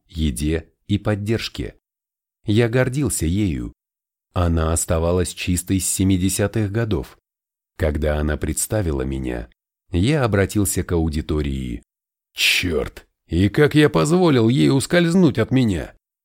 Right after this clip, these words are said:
Все рассмеялись. Боль прошлого была забыта. Мы повзрослели и научились любить друг друга за всё, что между нами было. Наше воссоединение значило для меня больше, чем я мог выразить словами.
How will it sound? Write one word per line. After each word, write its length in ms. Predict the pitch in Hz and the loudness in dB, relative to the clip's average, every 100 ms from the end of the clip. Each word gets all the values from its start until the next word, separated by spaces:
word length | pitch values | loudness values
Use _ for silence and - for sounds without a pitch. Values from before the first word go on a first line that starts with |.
| _ _ _ - | _ _ _ -14
Все 300 | - 202 135 | -8 -4 -2
рассмеялись. 880 | 87 - 82 78 76 69 60 - - _ _ _ - | -2 -2 -2 -2 -4 -6 -6 -8 -10 _ _ _ -8
Боль 360 | 78 80 80 | -2 0 0
прошлого 560 | - 92 92 - 98 92 | 0 -2 -2 -2 -4 -2
была 320 | 87 98 101 | -2 -2 -2
забыта. 560 | 98 104 117 107 64 - _ _ _ _ _ - | -2 -2 -4 -6 -10 -14 _ _ _ _ _ -2
Мы 220 | 87 120 | 2 2
повзрослели 800 | - 131 117 123 127 151 151 139 | 2 -2 0 -2 -2 -2 -2 -4
и 220 | 127 127 | 0 2
научились 640 | 127 123 120 - 127 110 | 2 2 0 -2 -2 -2
любить 360 | 131 120 135 104 | -2 -2 -2 -4
друг 240 | 95 113 | -4 -2
друга 300 | 107 127 117 | -2 0 0
за 140 | 104 107 | 0 -2
всё, 260 | - - | -2 -6
что 220 | 123 - | -6 -2
между 340 | 113 110 95 101 | 0 0 0 2
нами 300 | 101 92 87 | 2 2 0
было. 440 | 76 76 69 62 _ _ _ _ _ _ _ | -2 -4 -6 -10 _ _ _ _ _ _ _
Наше 460 | 85 85 82 80 87 | -2 0 0 0 -2
воссоединение 1080 | 82 - - 85 85 78 87 95 95 95 95 | -2 -2 0 0 0 0 0 0 0 0 0
значило 520 | 85 98 101 - 101 | 0 0 0 0 0
для 180 | 95 98 | 2 2
меня 300 | 98 98 98 | 4 4 2
больше, 420 | 87 110 107 113 | 2 0 0 -4
чем 240 | 110 110 104 | -2 0 0
я 180 | 104 | 0
мог 260 | 117 117 - | 0 -2 -2
выразить 420 | 101 92 82 82 | 0 0 0 -2
словами. 640 | - 87 76 78 73 64 | -2 -2 0 -2 -4 -6